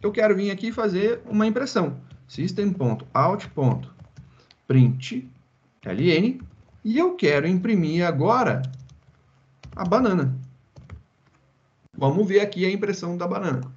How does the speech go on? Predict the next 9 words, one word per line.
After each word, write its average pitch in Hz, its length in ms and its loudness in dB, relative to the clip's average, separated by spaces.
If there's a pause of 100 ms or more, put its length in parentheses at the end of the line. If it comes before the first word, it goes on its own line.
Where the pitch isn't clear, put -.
(260)
Compilou, 180 680 2 (960)
rodou, 180 680 4 (640)
e 202 100 0
aí 180 160 2
ele 160 140 0
imprimiu 220 380 0
lá, 170 240 0
fruta, 147 680 -2 (440)
ouro. 139 440 4